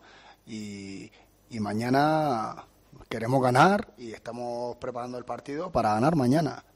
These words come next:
pues como lo, como lo hemos hecho en otras semanas. Entonces no, no,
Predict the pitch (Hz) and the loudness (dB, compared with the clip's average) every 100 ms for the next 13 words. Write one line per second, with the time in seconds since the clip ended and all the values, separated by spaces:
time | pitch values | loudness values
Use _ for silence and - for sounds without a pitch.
0 | - 110 - 107 - - - 113 - - | -20 -18 -16 -16 -14 -14 -12 -12 -12 -12
1 | - - 104 120 165 139 123 - 110 107 | -14 -12 -6 0 2 2 2 2 -2 -2
2 | 110 113 - 120 143 170 - - - 127 | -6 -6 -6 0 2 2 -2 -16 -20 -12
3 | 135 131 127 123 123 131 131 | -8 -6 -6 -8 -8 -6 -8